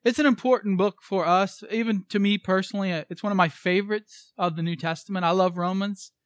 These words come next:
I love Luke. I love 'em all. Pe-, we're always getting asked, "What's your favorite book of the Bible?" It's hard for me to pick, but I think Ephesians is up there in the top two for the New Testament. It was probably one of the earliest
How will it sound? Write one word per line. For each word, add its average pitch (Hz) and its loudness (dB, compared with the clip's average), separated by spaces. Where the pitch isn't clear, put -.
I 160 -2
love 180 2
Luke. 170 0
I 190 -6
love 185 4
'em 180 2
all. 175 0
Pe-, 208 -6
we're 190 4
always 180 2
getting 170 -2
asked, 165 0
"What's 170 -2
your 160 -10
favorite 156 -2
book 156 -6
of 156 -6
the 143 -6
Bible?" 147 -4
It's - -20
hard 170 4
for 165 -10
me 160 0
to 147 0
pick, 156 -4
but 147 -4
I 151 -2
think 160 -4
Ephesians 156 -4
is 139 -6
up 165 0
there 156 -4
in 143 -4
the 139 -4
top 156 -4
two 180 -2
for 160 -2
the 151 -4
New 147 -2
Testament. 143 -8
It - -2
was 175 2
probably 254 4
one 226 2
of 208 0
the 196 0
earliest 220 2